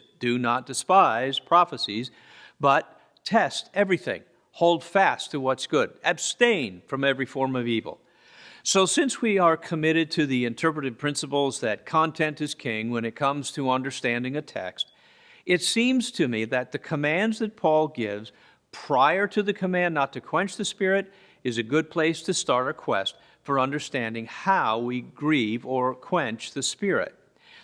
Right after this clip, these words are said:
If by quench we think, uh, metaphorically,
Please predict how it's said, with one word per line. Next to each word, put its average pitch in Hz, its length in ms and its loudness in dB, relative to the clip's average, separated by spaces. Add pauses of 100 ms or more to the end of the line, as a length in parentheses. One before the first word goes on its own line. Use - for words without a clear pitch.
(240)
If 226 160 4
by 185 140 2
quench 139 460 0
we 143 220 0
think, 143 420 -2 (300)
uh, 127 260 2
metaphorically, 135 800 0